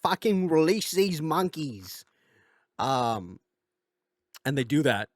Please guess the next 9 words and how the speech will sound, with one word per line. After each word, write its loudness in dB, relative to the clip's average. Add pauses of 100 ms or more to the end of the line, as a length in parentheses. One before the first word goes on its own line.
(140)
a-, 0
Yes. -
and, -2
uh, -2
the -6
monkeys -4
are -2
very 0
aggressive -8